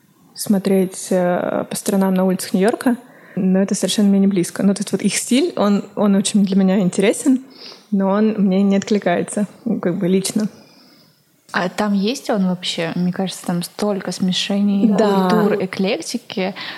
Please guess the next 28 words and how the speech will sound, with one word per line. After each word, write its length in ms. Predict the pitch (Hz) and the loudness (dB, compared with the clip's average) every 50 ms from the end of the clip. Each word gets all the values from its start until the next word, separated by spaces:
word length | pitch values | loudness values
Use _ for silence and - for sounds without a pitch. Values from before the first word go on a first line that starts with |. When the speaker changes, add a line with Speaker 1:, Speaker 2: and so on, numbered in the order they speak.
| - - | -14 -12
Speaker 2:
что 720 | - - - - 202 202 202 202 202 202 202 202 214 - - - | -14 -8 -4 -4 -2 -2 -2 -2 -2 -2 -2 -2 -4 -6 -8 -6
очень 380 | - 196 190 190 - 185 185 180 | -4 -2 -2 -2 0 0 0 0
сложно 800 | - - 196 196 202 233 233 220 208 196 190 185 180 180 175 - - | -2 -2 -2 -2 0 -2 0 0 0 0 2 0 0 -2 -2 -4 -4
вот 240 | 185 185 180 - 190 | -6 -6 -6 -6 -8
эту 200 | 185 - - 202 | -10 -10 -8 -8
вот 200 | 180 180 - - | -10 -10 -10 -12
единую 600 | - 175 180 196 185 180 208 202 196 190 180 170 165 | -8 -4 -2 0 0 2 2 2 2 2 0 0 0
линию 680 | 180 202 247 311 311 254 208 190 190 185 180 180 180 170 170 - - | 0 0 0 2 2 0 0 0 0 0 0 0 -2 -2 -6 -10 -8
в-, 80 | - 190 | -4 -4
в-, 320 | 185 185 196 196 190 185 | -2 -2 -2 -2 -2 0
выцепить 560 | 185 220 247 240 - 190 - - - - - 196 | 0 0 -2 -2 -6 -10 -12 -10 -8 -6 -4 -2
и 20 | |
выхватить. 680 | 196 208 202 165 - 160 160 - - - 190 - - - _ - - - | -2 -2 -2 -2 -4 -6 -6 -6 -8 -12 -14 -14 -18 -20 _ -20 -10 -2
Speaker 1:
Ты 100 | - 208 | 0 2
знаешь, 180 | 233 277 311 - | 2 2 2 2
там, 320 | - 262 240 233 233 226 - - - - - | 2 2 4 4 2 2 -2 -8 -20 -6 -2
м, 280 | - 226 220 214 214 214 | 2 4 4 4 4 4
я 120 | 208 220 220 | 4 4 4
бы 60 | 240 | 2
назвала 280 | 240 233 240 226 226 | 2 2 2 2 4
единой 360 | 226 226 208 214 233 233 226 220 | 4 4 4 4 4 6 4 4
линией 460 | 226 233 226 220 214 214 208 202 202 | 4 4 4 4 4 4 4 4 4
Нью-Йорка — 480 | 202 196 190 226 294 427 427 - 269 | 4 4 4 4 2 0 0 0 0
это 260 | 214 - 202 196 226 208 | 0 0 0 0 0 -2
вот 260 | 208 208 - - - | -2 -2 -4 -6 -8
абсолютная 500 | 196 - - 208 214 262 262 269 233 208 | -8 -4 -2 -2 0 0 0 0 0 0
свобода 340 | - - 196 214 226 208 202 | 0 -2 -2 0 0 0 0
самовыражения. 840 | - - 202 202 202 214 214 214 226 196 185 175 175 170 180 196 | 0 0 0 2 2 2 2 2 2 0 0 0 0 0 0 -2